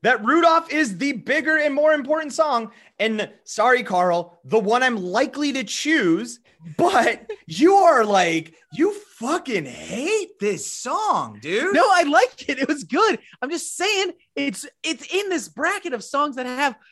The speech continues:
Speaker 2: this rich history, and it doesn't have that. I have never heard of this. Is that my fault,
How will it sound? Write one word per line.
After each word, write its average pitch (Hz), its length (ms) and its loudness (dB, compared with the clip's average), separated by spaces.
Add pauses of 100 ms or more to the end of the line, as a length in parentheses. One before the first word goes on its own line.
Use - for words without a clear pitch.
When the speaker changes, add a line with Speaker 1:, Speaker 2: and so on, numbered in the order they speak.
(120)
Speaker 2:
this 240 160 -6
rich 220 540 -4 (140)
history, 262 680 -4 (220)
and 285 100 -2
it 254 140 -8
doesn't 359 300 2
have 392 280 2
that. - 120 -6
I 330 100 2
have 370 160 -4
never 370 400 0
heard 415 320 0
of 311 100 -20
this. 170 380 -10 (300)
Is 240 140 -2
that 320 200 0
my 254 200 2
fault, 440 340 -4